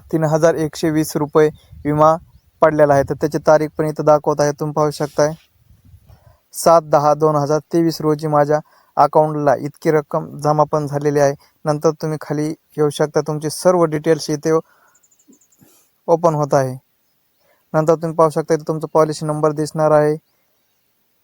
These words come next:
नंतर तुम्ही कुठं फॉर्म भरला आहे, सर्व काही इथे डिटेल्स दाखवत आहे. तुमचे जर पिकं कोणते आहेत, हे पिकं पण दाखवत आहे.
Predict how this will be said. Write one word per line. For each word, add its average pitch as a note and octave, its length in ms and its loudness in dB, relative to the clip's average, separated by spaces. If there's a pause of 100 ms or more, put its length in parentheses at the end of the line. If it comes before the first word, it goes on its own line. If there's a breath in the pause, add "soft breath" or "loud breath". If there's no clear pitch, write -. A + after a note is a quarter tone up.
(140)
नंतर D#3 280 0
तुम्ही D#3+ 260 -4
कुठं E3 200 -2
फॉर्म D#3+ 280 -4
भरला D3+ 260 2
आहे, D#3 100 0
सर्व F#3 360 2
काही E3 200 2
इथे D#3+ 160 -2
डिटेल्स D3+ 320 -2
दाखवत D3+ 380 0
आहे. D3 140 0
तुमचे D3+ 340 -6
जर D#3 180 0 (600)
पिकं E3 220 -4
कोणते D#3+ 340 0
आहेत, D#3 240 4
हे D#3 100 -4
पिकं D3+ 260 -4
पण D3+ 220 0
दाखवत D3 360 2
आहे. D3 240 0